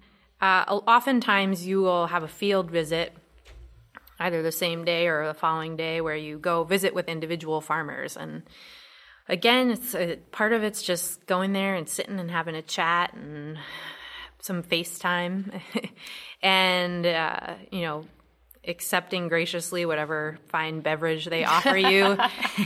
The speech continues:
Speaker 1: Um, in Peru, sometimes it's chicha, which is a fermented corn drink.
Speaker 2: Yeah,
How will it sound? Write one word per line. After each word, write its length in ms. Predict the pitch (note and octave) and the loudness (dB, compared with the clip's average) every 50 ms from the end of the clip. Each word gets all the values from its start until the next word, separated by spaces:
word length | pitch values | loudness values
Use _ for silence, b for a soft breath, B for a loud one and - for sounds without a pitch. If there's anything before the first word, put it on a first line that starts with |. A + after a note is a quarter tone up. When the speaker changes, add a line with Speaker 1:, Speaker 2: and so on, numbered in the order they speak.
| G#3 - | 2 4
Speaker 1:
Um, 380 | F3+ F3+ F#3 F3+ F3 F3 E3+ | 6 8 8 8 6 6 4
in 160 | E3+ F3 G3 | 2 0 0
Peru, 400 | F3 - G3 F#3 F#3 F3+ F3+ F3+ | 2 2 4 4 6 6 4 4
sometimes 440 | F3 - F#3 F3+ F3+ F3 D#3+ D#3 D3+ | 2 0 -2 0 0 0 -2 -2 -6
it's 180 | D#3 - - - | -10 -10 -10 -8
chicha, 480 | - - - A3 G3+ - A3 G3+ G3+ | -6 -4 -4 -4 -2 2 2 4 4
which 140 | F#3+ F3+ - | 2 0 -2
is 80 | D#3 D3 | -2 -2
a 120 | D#3+ C#3+ | -2 -2
fermented 640 | - - E3+ D#3+ D#3 D3+ D#3+ E3 - D#3+ D3+ C#3+ D3 | 0 0 -2 -2 -2 -4 -6 -4 -4 -4 -6 -6 -6
corn 400 | - - F#3+ F3 E3+ E3+ E3+ E3+ | -6 -2 0 0 2 0 0 -2
drink. 400 | E3 D#3+ F3 E3+ E3 F3 F3 E3+ | -2 0 0 0 0 0 -2 -4
Speaker 2:
Yeah, 200 | E3+ F3 - B | -6 -12 -14 B